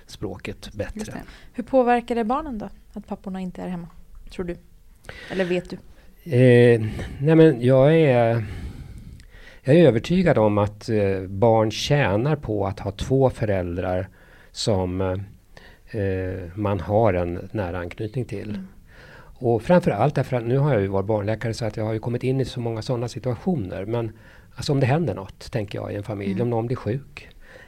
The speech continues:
Speaker 1: eller en tidig skilsmässa, det är inte så ovanligt ändå, så är det en väldig trygghet för barnet om man, om det finns två föräldrar som,
Speaker 3: Mm.
Speaker 1: som man är lika trygg med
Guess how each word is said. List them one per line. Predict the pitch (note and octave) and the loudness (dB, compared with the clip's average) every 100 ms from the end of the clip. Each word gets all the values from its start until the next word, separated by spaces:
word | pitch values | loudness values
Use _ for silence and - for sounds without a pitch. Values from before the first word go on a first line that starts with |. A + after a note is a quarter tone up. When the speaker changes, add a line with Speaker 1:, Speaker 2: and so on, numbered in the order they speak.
| - - | -20 2
Speaker 1:
eller | E3 D3 B2+ - - - | 4 4 2 -6 -16 -8
en | - D3+ | -2 0
tidig | D#3+ C#3+ A#2 | 2 2 2
skilsmässa, | C#3 G#2+ G2 A#2 - A2+ | 2 0 -2 -8 -6 -6
det | A#2 | -6
är | A#2+ | -4
inte | D3 - | -4 -2
så | C#3 | -4
ovanligt | A2 F#2+ G#2+ - | -2 -4 -4 -6
ändå, | G2+ A#2 - - - - - - _ _ _ _ - - - - - - - - - | -6 -8 -12 -20 -20 -20 -20 -20 _ _ _ _ -20 -20 -20 -20 -20 -20 -20 -20 -16
så | - D#3 | -2 -2
är | A#2 A2+ C3 | 0 2 4
det | D3+ A2 G#2 G#2 - - - C3 | 6 6 2 -4 -12 -12 -10 -6
en | G#2 G#2 | -6 -4
väldig | A#2+ G2 - | -4 -4 -2
trygghet | C#3 A2 G2 D3+ | -2 0 0 -2
för | D3+ | -2
barnet | G#2+ F#2 F#2+ - G2+ | -6 -8 -10 -12 -10
om | F#2 | -8
man, | F#2 F#2 F#2 - - - | -10 -12 -14 -18 -20 -14
om | - G2+ | -8 -6
det | G2 G2+ - - - | -6 -8 -12 -20 -16
finns | - G#2+ - | -14 -12 -12
två | A2+ G2+ | -12 -10
föräldrar | - G#2+ F#2+ G2 G2 | -10 -10 -10 -12 -12
som, | G2 G#3 | -10 -10
Speaker 3:
Mm. | G3+ - | -10 -12
Speaker 1:
som | - G2+ | -12 -10
man | F#2 F#2+ | -8 -8
är | |
lika | G#2 G2+ F#2 | -8 -8 -8
trygg | A2+ F#2 G#2 | -8 -8 -10
med | G#2 | -12